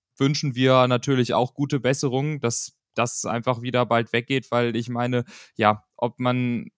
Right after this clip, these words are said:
irgendein Spiel, also jetzt gar nicht auf Ricardo bezogen, aber ob man irgendeinen Spieler auf der Tour mag oder nicht mag,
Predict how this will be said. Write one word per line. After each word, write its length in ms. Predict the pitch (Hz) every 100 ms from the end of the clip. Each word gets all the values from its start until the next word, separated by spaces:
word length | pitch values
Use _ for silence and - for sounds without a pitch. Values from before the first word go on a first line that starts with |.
| _
irgendein 400 | 127 127 127 131
Spiel, 260 | - - 113
also 140 | 113
jetzt 120 | 113
gar 140 | - 110
nicht 140 | 120
auf 120 | 117
Ricardo 320 | 123 120 127 127
bezogen, 380 | 113 120 117
aber 180 | 113 113
ob 140 | 113 -
man 160 | 123
irgendeinen 340 | 117 127 107 120
Spieler 360 | - 135 131
auf 100 | 123
der 160 | - 120
Tour 180 | 131 127
mag 380 | 123 127 160
oder 240 | 120 127 123
nicht 320 | 131 165 -
mag, 420 | 135 131 156 -